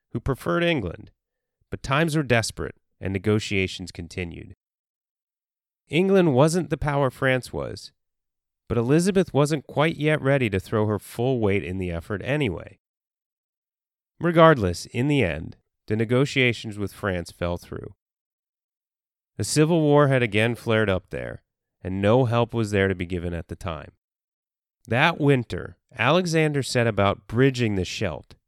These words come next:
which was thought impossible due to ice blocks that would start coming down the river. Little Ice Age, remember. It was by no means an easy engineering task,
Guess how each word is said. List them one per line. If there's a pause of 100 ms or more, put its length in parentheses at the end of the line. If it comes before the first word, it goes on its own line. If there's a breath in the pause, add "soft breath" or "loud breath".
(160)
which
was
thought
impossible
due
to
ice
blocks
that
would
start
coming
down
the
river. (600)
Little
Ice
Age,
remember. (1500)
It
was
by
no
means
an
easy
engineering
task,